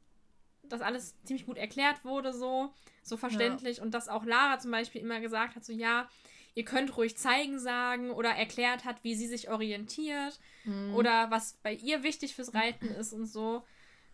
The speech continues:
Speaker 1: Ähm, ich meine, wir können natürlich jetzt nicht beurteilen, inwiefern das alles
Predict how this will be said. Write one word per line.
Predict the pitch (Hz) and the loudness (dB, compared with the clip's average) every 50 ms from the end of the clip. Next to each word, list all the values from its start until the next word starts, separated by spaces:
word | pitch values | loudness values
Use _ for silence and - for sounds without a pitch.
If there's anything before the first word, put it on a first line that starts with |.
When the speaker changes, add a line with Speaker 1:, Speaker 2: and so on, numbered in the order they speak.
| - - | -12 -4
Speaker 1:
Ähm, | - 233 233 226 226 226 226 226 240 240 - - - | 0 2 2 2 2 0 -2 -2 -4 -8 -12 -10 -8
ich | 226 214 | -4 0
meine, | 240 240 233 226 220 | 0 0 0 0 -2
wir | 220 226 | -4 -2
können | 226 269 277 285 | 0 2 4 4
natürlich | 285 269 262 269 247 247 | 4 4 2 0 -2 -2
jetzt | 254 | -2
nicht | 254 247 240 - | -2 -2 -2 -2
beurteilen, | - 226 - 220 254 262 262 - 254 233 233 233 233 233 220 | -2 0 4 4 4 4 4 2 2 4 4 4 4 2 0
inwiefern | - 220 226 226 220 240 247 247 - 262 240 233 240 | -4 -2 -2 0 0 0 -2 -2 0 0 2 2 2
das | 233 226 220 - | 0 -2 -2 -2
alles | - 220 233 233 240 233 - - - - | 0 0 2 2 0 -2 -4 -10 -10 -12